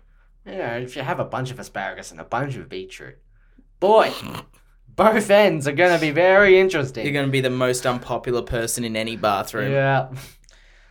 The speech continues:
Speaker 2: I wonder if, like, you should, we should write that up in a blog of being, like, the new wave diet and see how many people fall for just <laughs>
Speaker 1: Oh, people love new wave diets.
Speaker 2: Yeah.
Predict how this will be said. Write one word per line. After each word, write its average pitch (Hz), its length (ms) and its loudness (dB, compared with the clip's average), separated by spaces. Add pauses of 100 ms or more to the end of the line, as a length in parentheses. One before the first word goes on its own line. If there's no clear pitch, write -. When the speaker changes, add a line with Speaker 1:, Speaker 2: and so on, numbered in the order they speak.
(540)
Speaker 2:
I - 60 2
wonder 330 160 6 (140)
if, 403 120 -2
like, - 380 -2 (1040)
you 220 100 -12
should, 254 400 -6
we 214 100 -2
should 233 220 -6
write 170 280 4
that 147 120 0
up 135 220 0
in 139 80 -6
a 127 40 -4
blog 127 460 -2
of 123 240 -8
being, 127 300 -8
like, 127 260 -8
the 143 80 -6
new 147 400 -8
wave 127 720 -4 (500)
diet 120 600 -4 (120)
and 143 140 -14
see 175 160 -10
how 165 100 -2
many 165 220 -2
people 143 340 -4
fall 123 320 -6
for 120 300 -2
just - 480 -4 (460)
<laughs> - 360 -20
Speaker 1:
Oh, 190 200 4
people 320 420 2
love 147 300 4
new 135 180 0
wave 107 300 -4
diets. 90 480 -8
Speaker 2:
Yeah. 262 160 -10